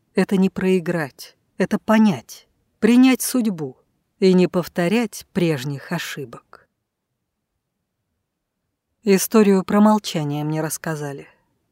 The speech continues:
Одна женщина из другой далекой страны пошла на занятия, странные занятия. Там учили молчать. Просто молчать и все.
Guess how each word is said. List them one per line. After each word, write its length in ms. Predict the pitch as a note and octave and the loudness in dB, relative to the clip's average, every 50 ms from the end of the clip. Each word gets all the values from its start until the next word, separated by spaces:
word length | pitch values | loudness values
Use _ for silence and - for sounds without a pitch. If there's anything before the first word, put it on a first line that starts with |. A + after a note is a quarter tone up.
| _ _ - | _ _ 0
Одна 380 | - F#3 F#3 E3+ F3+ F#3 F#3 F3 | 2 2 4 4 4 2 2 2
женщина 640 | E3+ G#3 C4+ C#4+ C4+ - - - D3+ C#3+ D3 D3+ D#3+ | 2 2 0 0 0 -2 -4 -10 -10 -12 -10 -8 -4
из 140 | F3 F3+ E3 | -4 -4 0
другой 380 | E3 G#3 A3 G3 F#3+ F#3 E3 D3 | 2 0 0 2 -2 -2 -2 0
далекой 460 | C#3+ F#3 F#3 F#3 E3 - - F3 - | 0 2 2 2 0 0 -2 -6 -6
страны 420 | - - G#3+ A3 B3+ C#4 D#4 D4+ | -6 -4 0 2 2 4 2 2
пошла 400 | - - A3+ A3+ - - C4+ C4 | 0 0 -2 -2 0 0 2 2
на 160 | B3+ A#3+ A#3 | 4 4 2
занятия, 720 | G#3+ G#3 A#3 A#3 A3+ G3+ D3+ C3 _ - - D#3+ F#3 G#3 F#3+ _ _ _ | 2 2 2 2 2 2 0 -2 _ -12 -18 -16 -18 -18 -20 _ _ _
странные 540 | - - - D#4+ D4+ B3+ F#3+ E3+ E3+ D#3+ | -14 -6 0 2 4 4 4 2 0 -2
занятия. 580 | D#3+ G3 G#3 G#3 F#3+ D3 - - - F#3 F3+ - - _ _ _ _ _ _ | 0 0 0 0 0 -2 -6 -12 -16 -16 -18 -18 -20 _ _ _ _ _ _
Там 200 | - G3 F#3 F3+ | 4 4 6 6
учили 380 | F3+ F3 - - A#3+ A#3 G#3 F3+ | 4 2 0 0 0 0 2 2
молчать. 720 | E3+ F#3 F#3 F#3 - - - - D3 A#2+ - - - - _ _ _ _ _ _ _ _ - | 2 2 0 0 -2 -8 -12 -10 -10 -12 -12 -16 -20 -20 _ _ _ _ _ _ _ _ 0
Просто 360 | D4+ D#4+ C#4+ - - - F#3 | 2 2 2 2 0 0 4
молчать 460 | G3 G#3+ A3 G#3+ - - D#4+ D#4 - | 6 6 6 6 2 -2 -4 -2 -2
и 60 | C4+ | -4
все. 340 | - - - - D#3+ C#3 | -6 -6 -8 -8 -8 -8